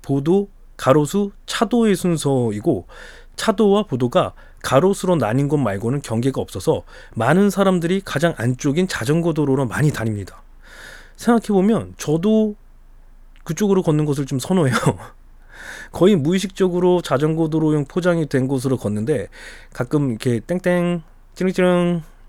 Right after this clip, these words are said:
하면서 비키라고 배를 울리던 자전거 운전자들도 봤었죠. 아, 위험한 상황도 아닌데 자기 가는 길 비키라고 그러는 게 뭐, 저는 썩 보기가 좋지 않았었어서, "그럴 거면 차도로 내려가 타"라고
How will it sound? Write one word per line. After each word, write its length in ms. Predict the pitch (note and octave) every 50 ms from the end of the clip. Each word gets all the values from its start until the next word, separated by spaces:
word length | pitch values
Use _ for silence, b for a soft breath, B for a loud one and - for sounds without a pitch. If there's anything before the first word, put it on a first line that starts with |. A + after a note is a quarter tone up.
| - -
하면서 260 | - D3 C#3 B2+ B2
비키라고 460 | - B2+ - - C#3 C#3 B2 A2 A#2
배를 240 | - C3+ B2+ A#2+ A#2
울리던 460 | A2+ A2+ A2 G#2+ A#2 A2 G#2 G2+ G2
자전거 600 | - - A2+ A2+ G#2+ A2 G2+ G2+ G2 G2 F#2 F2 F2+
운전자들도 800 | G2 G#2+ G#2+ A#2 A2 G#2 G#2+ G2+ G2+ G#2+ G2+ - G2+ F#2+ F2 E2+ -
봤었죠. 480 | - - G#2 - G#2+ - - D#2 D#2 - - - - B B B B B B B B B B B B B B B B B - - -
아, 200 | - D3+ D#3+ E3+ E3
위험한 480 | E3 E3+ F#3+ G#3+ A#3 A#3 A#3 B3 A#3+
상황도 400 | G#3+ - A#3 A#3 A3+ A3 G#3 A#3+
아닌데 480 | A3+ G#3 G3+ G3+ G3 A3+ A3+ D#3 G2 - - - - - - - -
자기 320 | - - - E3 E3+ F#3+ F3
가는 240 | F3 F3 F3 E3+ D#3+
길 120 | E3 D3+
비키라고 460 | C3 C#3+ C3 - D#3+ D#3+ D3+ C#3+ C#3
그러는 320 | C3 - C#3 D3 D3 C#3 C3
게 340 | C#3 C#3 C3+ B2+ A2+ G2+ - - - - - -
뭐, 180 | B2 B2 B2
저는 280 | A#2+ - A#2+ B2 A#2+ A2+
썩 260 | G#2+ - F3 - -
보기가 480 | - - B2+ B2+ C3 B2 A#2+ A2+ - C3
좋지 460 | - - A2+ - - B2 A2+ A2 G#2 - B B B B B B B B B
않았었어서, 1080 | - A#2+ C3+ C#3 C3 B2 A2 - - - A#2+ G2+ - - G2+ - C3+ B2 F2+ E2 - - - - - - - - - - - - - - - -
"그럴 200 | - G3+ A#3+ A#3
거면 180 | - A#3 A3 G3+
차도로 440 | - - - A3+ A3+ A#3 G#3+ G3+ E3+
내려가 240 | F3 F#3+ G3 -
타"라고 840 | - - A#3 A#3 G#3+ G3 F3 E3 D#3+ E3 E3 D#3+ D3+ D3 C3 A#2+ A2